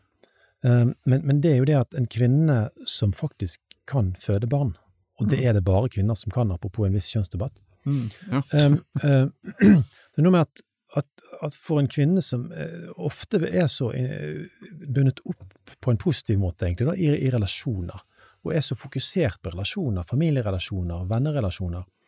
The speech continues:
Speaker 1: og, og dra-, jeg tror drar mye av meningen med livet ut av de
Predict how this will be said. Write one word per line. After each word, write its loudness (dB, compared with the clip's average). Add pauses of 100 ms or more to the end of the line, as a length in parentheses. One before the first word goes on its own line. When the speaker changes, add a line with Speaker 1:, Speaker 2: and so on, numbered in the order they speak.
(580)
Speaker 1:
og, 4
og -4
dra-, -2
jeg -8
tror -4
drar 2
mye 2
av 2
meningen 2
med 2
livet 0 (140)
ut 0
av -4
de -2